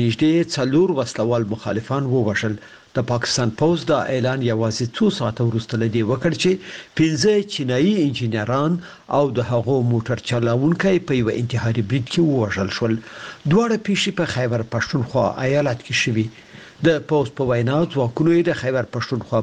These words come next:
په ډیر اسماعیل خان کې د وسلوالو مخالفانو پر یوه پټنځای برید وکړ او د څلورو سختریزو د وژلو ترڅنګ یې وسلې او مهمات کشف کړل. د روان مارچ په اتلسمه پاکستاني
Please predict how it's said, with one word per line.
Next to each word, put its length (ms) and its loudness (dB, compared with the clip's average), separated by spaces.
په 160 2
ډیر 160 2
اسماعیل 420 -2
خان 220 2
کې 120 2
د 200 4
وسلوالو 560 2
مخالفانو 560 -2
پر 120 0
یوه 220 2
پټنځای 540 0
برید 260 2
وکړ 260 -4
او 80 4
د 180 2
څلورو 380 2
سختریزو 600 0
د 180 0
وژلو 400 0
ترڅنګ 380 0
یې 80 2
وسلې 400 2
او 60 2
مهمات 540 -2
کشف 260 -4
کړل. 200 0
د 20 8
روان 320 2
مارچ 260 0
په 140 2
اتلسمه 440 0
پاکستاني 500 0